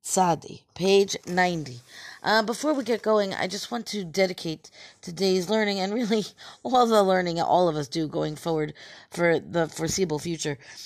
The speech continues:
to the health, the immediate health, refuah shlema, to our co-learner, Noah Bat Tova. She has been with us from the beginning, um,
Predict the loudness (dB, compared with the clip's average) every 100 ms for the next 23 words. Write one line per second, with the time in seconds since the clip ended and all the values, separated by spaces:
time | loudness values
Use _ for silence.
0 | -16 -4 -2 4 6 6 2 0 2 0
1 | -2 -12 -4 -2 -2 -2 -2 -2 -4 -6
2 | -4 -4 -4 -12 -10 -10 -6 -8 -6 -6
3 | -4 -6 -8 -20 -20 -20 -8 0 0 0
4 | 0 0 2 2 -2 -4 -8 -2 0 0
5 | -2 -4 -8 -6 -2 0 2 0 -4 -6
6 | -4 -4 -6 -10 -4 -2 -4 -6 -10 -20
7 | -20 -20 _ -4 2 2 2 -2 2 0
8 | 0 -4 -4 -4 -2 0 0 -4 -8 -16
9 | -20 -6 2 2 2